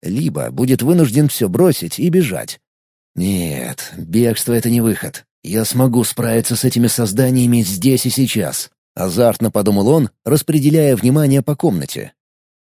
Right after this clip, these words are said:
Подавление точно было активным навыком, внедрённым в защитную систему дома.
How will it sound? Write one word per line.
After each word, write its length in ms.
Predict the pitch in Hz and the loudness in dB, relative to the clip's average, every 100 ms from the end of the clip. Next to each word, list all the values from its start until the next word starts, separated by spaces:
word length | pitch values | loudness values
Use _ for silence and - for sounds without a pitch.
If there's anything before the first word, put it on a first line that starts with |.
| _ | _
Подавление 600 | 87 90 85 143 104 67 - | -4 -4 0 0 0 -4 -6
точно 380 | - 185 - 160 | -4 -4 0 2
было 200 | 160 151 | 4 2
активным 400 | 131 160 139 151 | 2 2 4 4
навыком, 440 | 175 90 - 64 - | 2 0 -6 -10 -10
внедрённым 600 | 117 170 143 135 120 120 | -2 0 4 4 4 2
в 40 | 98 | 2
защитную 480 | 127 - 131 117 110 | 0 0 0 0 0
систему 420 | 117 - 135 151 | -4 -4 -2 0
дома. 380 | 143 67 50 | 0 -4 -8